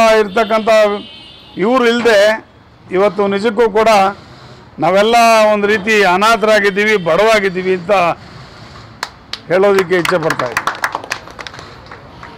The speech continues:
ಇನ್ನೂ ಮುಂದುವರೆದು ಹೇಳಬೇಕು ಅಂತಂದರೆ, ಎರಡು ಸಾವಿರದ ನಾಲ್ಕರಲ್ಲಿ ನಾನು ಹಾಲು ಉತ್ಪಾದಕರ ಸಹಕಾರ ಸಂಘಗಳ ಒಕ್ಕೂಟದ ನಿರ್ದೇಶನ ಆಗಬೇಕು ಅಂತಿದ್ದೆ.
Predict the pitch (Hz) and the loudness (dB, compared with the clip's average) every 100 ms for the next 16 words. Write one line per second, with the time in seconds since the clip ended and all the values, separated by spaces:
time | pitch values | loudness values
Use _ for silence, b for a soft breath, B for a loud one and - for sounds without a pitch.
0 | - 208 254 269 262 247 226 233 240 254 | -4 0 2 4 4 2 0 -4 0 2
1 | 247 233 233 233 226 220 214 220 220 240 | 2 2 2 0 0 -2 0 0 2 4
2 | 208 208 - - - - - - - - | 2 0 -12 -20 -20 -20 -20 -20 -20 -20
3 | - 170 - - - - - - - - | -20 -20 -20 -20 -20 -20 -20 -20 -20 -4
4 | 175 214 233 247 254 240 220 233 240 214 | 0 2 2 2 2 2 2 2 2 0
5 | 208 160 - - - - - - - - | 0 -2 -10 -20 -20 -20 -20 -20 -20 -18
6 | - - 185 214 220 214 208 190 175 - | -18 -4 2 2 2 2 2 0 -2 -12
7 | - - - - - 175 214 220 190 202 | -20 -20 -20 -20 -2 0 4 2 2 2
8 | 214 202 208 208 202 190 170 - - - | 2 2 2 4 4 2 -2 -12 -20 -20
9 | - - - - - - - - - 190 | -20 -20 -20 -18 -18 -18 -20 -20 -6 -2
10 | 196 220 220 165 202 208 208 202 202 196 | 2 2 2 0 0 2 2 2 2 0
11 | 214 208 208 190 190 208 208 180 196 196 | 0 2 0 0 0 2 0 2 0 2
12 | 196 180 190 180 185 208 214 - | 0 -2 -2 -2 0 2 0 -2